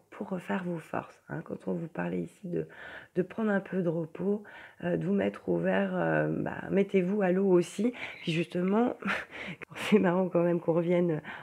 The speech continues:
encore sur l'idée de, de nettoyage. Là, franchement, mettez-y un bon coup, hein. Prenez-vous des bains magiques, vous pouvez rajouter du gros sel, par exemple, euh, dedans. Euh, ça peut être, bah, justement, allez, hein, comme, euh, comme celui qui vous suggère, euh, près de plan d'eau.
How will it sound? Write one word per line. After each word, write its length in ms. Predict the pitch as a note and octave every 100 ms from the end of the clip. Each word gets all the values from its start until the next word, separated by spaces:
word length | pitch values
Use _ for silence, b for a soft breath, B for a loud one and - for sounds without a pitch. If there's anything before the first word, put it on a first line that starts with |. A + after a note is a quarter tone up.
| B
encore 300 | F#3+ F#3 -
sur 180 | - F3+
l'idée 320 | F#3 E3+ G3
de, 300 | D#3+ D#3 D#3
de 140 | D#3+
nettoyage. 680 | E3+ F3+ - E3+ E3+ G3 G3 -
Là, 140 | F#3
franchement, 420 | F#3 F#3 E3+ -
mettez-y 440 | F#3 F3 D#3+ E3 E3
un 100 | E3
bon 220 | D3 D#3
coup, 280 | - E3+ D#3+
hein. 80 | C#3+ B B B
Prenez-vous 520 | - F#3+ F#3 E3 F3+
des 160 | E3 E3+
bains 180 | D3+
magiques, 640 | D3 D3 D3+ E3+ G#3+ A3 -
vous 60 | -
pouvez 220 | - C#3
rajouter 360 | C3+ C#3 C3+
du 160 | D3 C3+
gros 240 | C#3 D3
sel, 320 | D#3+ - F3 E3
par 240 | D3 C3+
exemple, 460 | C#3+ C#3+ C#3+ C#3+ -
euh, 180 | C3 C3
dedans. 600 | C3 D3+ C#3+ F3 G3 G#3+ A3+ b b b _ -
Euh, 600 | D#3 D#3 D3+ D3+ D3 C#3+ C#3+
ça 100 | -
peut 220 | E3 - E3
être, 260 | E3 -
bah, 160 | D3+ C#3+
justement, 560 | C#3+ D3 - D3 F3+
allez, 320 | F#3 D#3+ D#3+ D#3
hein, 460 | D3 D#3+ D3 C#3+ -
comme, 240 | - D3
euh, 180 | C#3+ C#3+
comme 180 | - E3+
celui 280 | E3 F3 F3
qui 60 | -
vous 120 | E3
suggère, 600 | - D#3 D#3 E3+ E3+ D#3
euh, 100 | D3
près 260 | - -
de 40 | D#3+
plan 380 | - D3+ D3+ D3
d'eau. 320 | D#3 G#3+